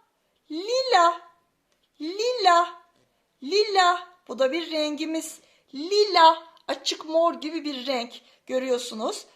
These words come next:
Elli, lila, elli,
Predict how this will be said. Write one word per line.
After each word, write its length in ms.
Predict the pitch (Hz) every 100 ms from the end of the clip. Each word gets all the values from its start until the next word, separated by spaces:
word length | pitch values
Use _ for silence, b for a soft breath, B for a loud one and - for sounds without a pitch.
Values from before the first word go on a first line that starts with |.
| b _ _
Elli, 1080 | 240 240 233 220 214 208 208 240 359 539 - - _ _ _ -
lila, 680 | 339 392 403 349 320 320 - _ _ _ _ _ _ _ _ -
elli, 1040 | 254 233 214 220 214 208 208 240 392 494